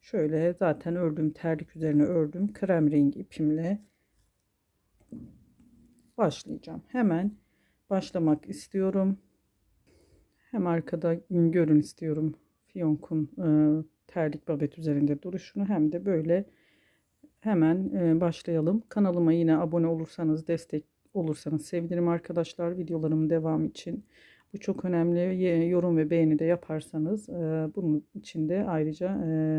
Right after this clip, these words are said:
teşekkür ederim size, minnet-, minnettar olurum. Hemen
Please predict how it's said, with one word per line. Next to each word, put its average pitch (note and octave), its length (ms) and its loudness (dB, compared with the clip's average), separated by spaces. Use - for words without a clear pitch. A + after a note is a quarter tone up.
teşekkür - 560 -8
ederim D3+ 360 -2
size, D#3+ 240 -6
minnet-, D3 400 4
minnettar D3 540 2
olurum. E3 380 -6
Hemen E3+ 380 0